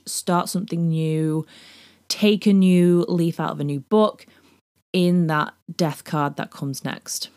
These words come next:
And if we just go back to that kind of, um, flow of major arcana, that justice, hangman, death, threesome. <laughs>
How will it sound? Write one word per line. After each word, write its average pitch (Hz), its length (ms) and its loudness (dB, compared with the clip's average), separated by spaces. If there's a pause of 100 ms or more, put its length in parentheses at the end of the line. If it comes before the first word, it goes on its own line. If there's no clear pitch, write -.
(140)
And 226 120 2
if 214 120 4
we 220 100 8
just 226 200 4
go 208 160 4
back 247 400 0
to 214 160 0
that 190 360 -2
kind 180 200 -2
of, - 560 -4
um, 165 720 2 (480)
flow 175 560 2
of 156 180 -2
major 160 280 0
arcana, 156 520 0
that - 200 -2
justice, - 920 -4
hangman, 151 800 -2
death, - 640 -6 (600)
threesome. 180 760 0 (160)
<laughs> - 20 -16